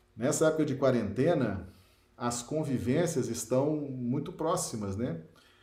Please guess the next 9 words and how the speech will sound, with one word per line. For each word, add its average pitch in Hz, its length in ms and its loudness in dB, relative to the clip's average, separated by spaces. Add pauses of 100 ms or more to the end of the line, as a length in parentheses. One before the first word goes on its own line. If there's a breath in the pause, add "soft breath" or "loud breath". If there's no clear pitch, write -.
(160 soft breath)
E 147 60 2
o 165 80 6
grande 233 320 6
fenômeno 151 680 6
da 131 240 6
convivência 147 800 0
é 185 260 4
a 202 120 2
exposição. 180 880 -4